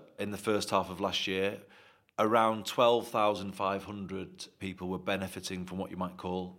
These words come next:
social prescribing interventions, talking therapy or whatever it might be. People just tell you that it's made a massive difference. You know, it's anecdotal, but it works.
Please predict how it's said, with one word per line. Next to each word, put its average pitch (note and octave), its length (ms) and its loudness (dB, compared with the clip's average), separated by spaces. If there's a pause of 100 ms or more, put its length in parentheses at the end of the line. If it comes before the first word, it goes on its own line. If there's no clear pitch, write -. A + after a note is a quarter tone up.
(120)
social F#2 360 -4
prescribing F2+ 720 -6
interventions, F2+ 720 -4 (140)
talking G#2 400 0
therapy G#2+ 680 4
or F#2+ 280 2
whatever G2+ 320 -2
it F2 120 -4
might F#2 220 -4
be. F#2 240 -4 (640)
People F3+ 280 0
just D#3 380 2 (200)
tell D#3 300 4
you F#2+ 200 4
that G2 120 -2
it's G2+ 260 -2
made G#2 200 2
a G#2+ 60 2
massive A2 420 0
difference. G2+ 640 -2
You G2 80 -6
know, G#2+ 60 -2
it's B2 140 -2
anecdotal, A#2+ 680 4
but A2+ 160 2
it C#3+ 160 -2
works. - 580 0